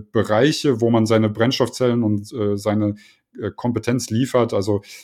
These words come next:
das, das reicht zum Beispiel, äh, von Sicherheit und Überwachung, also so mobile Kamerastationen, äh, Messsysteme für,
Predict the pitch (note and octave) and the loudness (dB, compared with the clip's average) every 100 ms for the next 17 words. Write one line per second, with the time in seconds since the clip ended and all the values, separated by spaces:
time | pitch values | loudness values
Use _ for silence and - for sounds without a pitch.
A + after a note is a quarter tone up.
0 | _ G#2+ - - - G2+ - A#2+ A#2+ B2+ | _ -6 -6 -8 -10 -6 4 4 4 0
1 | A#2 A2+ A2+ A#2+ A2+ A2 A2 - - - | 4 4 4 2 4 4 2 -2 -20 -20
2 | _ - A2 A2+ G#2+ - A2+ A2 G#2+ G#2+ | _ -6 -4 -2 -4 -4 0 2 2 0
3 | G#2+ B2 A2+ - B2 A#2+ A2 A#2+ G#2 G2 | -2 -2 -2 4 4 6 2 4 4 4
4 | C3+ C#3 C3 A#2+ G#2+ G#2 A2 G#2+ G#2 G#2 | 4 4 4 2 2 0 2 2 2 2
5 | B2+ B2+ A#2 C#3+ D3 C3 A#2 B2+ A#2+ - | 4 2 4 2 4 2 2 -2 -2 2
6 | C3 C3 B2+ B2+ B2+ B2+ B2 - _ _ | 4 6 4 4 0 -2 -4 -16 _ _
7 | G#2+ G#2+ C3+ - C3 A#2 - B2+ B2+ A#2+ | -2 2 2 4 0 2 4 6 6 0
8 | - A2+ A2 G#2+ A2 A2 | 0 2 4 4 2 0